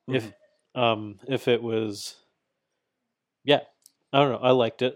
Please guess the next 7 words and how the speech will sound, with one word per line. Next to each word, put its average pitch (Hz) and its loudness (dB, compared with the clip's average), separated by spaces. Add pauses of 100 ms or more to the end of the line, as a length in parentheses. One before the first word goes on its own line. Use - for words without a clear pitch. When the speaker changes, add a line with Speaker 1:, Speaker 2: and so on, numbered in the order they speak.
(140)
Speaker 1:
and 147 0
obviously 151 -2 (580)
it 139 -2
wasn't 123 0
a 107 -6
real 107 -6
injury. 107 -12